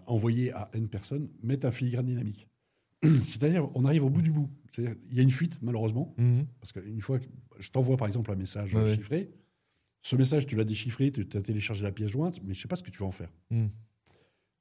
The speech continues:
Speaker 1: Ou, euh, voire même si moi, je t'interdis, parce que c'est une possibilité,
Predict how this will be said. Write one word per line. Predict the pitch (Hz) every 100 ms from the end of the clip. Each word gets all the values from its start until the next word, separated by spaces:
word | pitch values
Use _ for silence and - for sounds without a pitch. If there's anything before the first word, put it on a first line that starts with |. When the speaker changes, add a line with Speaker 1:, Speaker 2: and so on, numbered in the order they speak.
| _ _ _ _ -
Speaker 1:
Ou, | 139 143 139
euh, | 117 110 101
voire | 107 135
même | 147 156
si | - 117
moi, | 117 147
je | 117
t'interdis, | 139 135 143 131 139 - _
parce | 98
que | -
c'est | 101 104
une |
possibilité, | 98 110 113 110 123